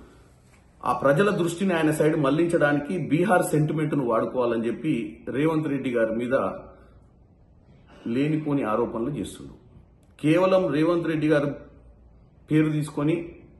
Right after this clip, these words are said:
బీహార్ ప్రజలను రేవంత్ రెడ్డి గారు వారి డిఎన్ఏను ఏదో తక్కువ అంచనా వేసి మాట్లాడినట్టుగా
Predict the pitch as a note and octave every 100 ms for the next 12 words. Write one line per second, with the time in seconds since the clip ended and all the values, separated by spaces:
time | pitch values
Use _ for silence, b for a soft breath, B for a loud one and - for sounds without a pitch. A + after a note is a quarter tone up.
0 | B2+ A#2 F#2+ C#3 D#3+ D#3+ D#3 - - -
1 | - - - - - A#2+ A#2 D#3 D#3+ D#3
2 | C3+ D3 C#3+ C#3+ C3 C3+ C3 B2 - -
3 | - b b b - - A2+ A2+ G#2 A2
4 | D3 D#3 D3+ C#3+ C3+ - B2 B2+ B2+ -
5 | A#2 - D#3 D3+ C#3 B2+ A#2 A2 A2 C3
6 | B2+ A#2+ B2+ A#2 F#2